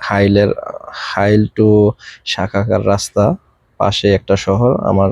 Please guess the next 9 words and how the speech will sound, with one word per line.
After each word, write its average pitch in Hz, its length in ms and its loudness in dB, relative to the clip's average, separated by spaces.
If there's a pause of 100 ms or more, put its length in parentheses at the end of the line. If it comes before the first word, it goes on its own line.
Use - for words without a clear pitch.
নাম 104 260 2
জানা 120 260 2
নেই 139 260 2
এই 123 100 -4
শহরটাকে 98 760 -2
কি 104 100 -4
নামে 101 280 2
ডাকা 98 300 0
হয়, 117 200 0